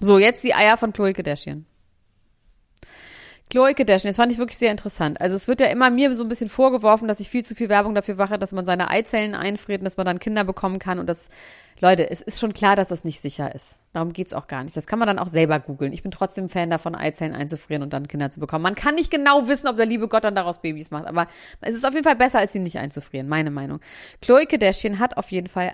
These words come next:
Eizellen gerade eingefroren, beziehungsweise hat den Prozess in Gang gebracht und hat Eizellen produziert, nämlich fünfzehn Stück. Die wurden ihr dann abgesaugt mit dem handelsüblichen Staubsauger und die wurden dann eingefroren.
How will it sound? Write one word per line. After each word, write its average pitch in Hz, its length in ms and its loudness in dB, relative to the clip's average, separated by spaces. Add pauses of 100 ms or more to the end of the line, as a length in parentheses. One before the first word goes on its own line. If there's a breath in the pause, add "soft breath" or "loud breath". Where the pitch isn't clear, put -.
Eizellen 165 560 -4
gerade 156 340 -6
eingefroren, 196 640 -4
beziehungsweise 170 560 -4
hat 165 140 -8
den 160 80 -12
Prozess - 480 -4
in 190 160 -8
Gang 175 200 -2
gebracht 180 440 -2 (420 loud breath)
und 185 220 -6
hat - 240 -2
Eizellen 175 560 2 (720)
produziert, 240 640 -2
nämlich 185 260 -4
fünfzehn 175 440 -4
Stück. - 300 -4
Die 196 140 -4
wurden 190 160 -2
ihr 160 80 -4
dann 156 120 -4
abgesaugt 240 600 -2
mit 185 80 -4
dem 180 100 -8
handelsüblichen 175 480 -6
Staubsauger 254 640 0 (420 loud breath)
und 226 240 0
die 220 160 -2
wurden 208 180 0
dann 196 120 -2
eingefroren. 143 680 -6